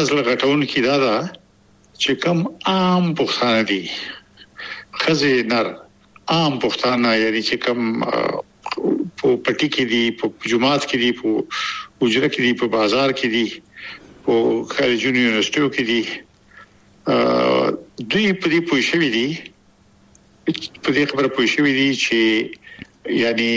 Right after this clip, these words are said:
دا، اه، د اوسنۍ چې کوم جګړه ده، نو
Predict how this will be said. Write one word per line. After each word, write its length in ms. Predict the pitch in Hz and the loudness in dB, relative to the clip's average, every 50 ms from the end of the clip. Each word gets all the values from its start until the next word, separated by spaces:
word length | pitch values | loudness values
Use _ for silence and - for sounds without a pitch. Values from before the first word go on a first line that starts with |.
| 117 120 - - - - - | 0 -2 -4 -6 -10 -4 -2
دا، 160 | 131 135 135 | 0 0 2
اه، 1300 | 131 135 131 123 120 - - - - - 120 - 58 58 58 - - - - - 60 55 - 65 64 58 - | 2 2 2 2 0 -2 -2 -4 -2 0 0 0 0 0 -2 -2 -4 -4 -2 -2 0 0 0 0 0 0 2
د 20 | - | 2
اوسنۍ 500 | 127 - - - - 127 120 131 135 127 110 | 2 2 2 2 0 0 2 2 2 2 2
چې 60 | - 127 - | 0 -2 -2
کوم 140 | 123 117 117 117 120 135 - 117 107 - | -2 -2 -2 -4 -4 -4 -6 -6 -2 -2
جګړه 300 | 117 110 110 127 131 127 113 | 0 0 2 2 2 2 0
ده، 80 | 135 160 240 - - _ _ _ _ _ _ _ _ _ _ _ - | 0 -2 -2 -6 -10 _ _ _ _ _ _ _ _ _ _ _ -2
نو 120 | 123 117 | 0 0